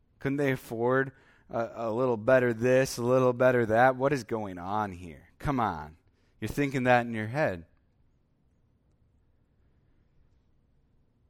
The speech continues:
How do you react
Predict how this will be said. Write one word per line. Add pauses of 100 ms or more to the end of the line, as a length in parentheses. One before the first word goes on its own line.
(1200)
How
do
you
react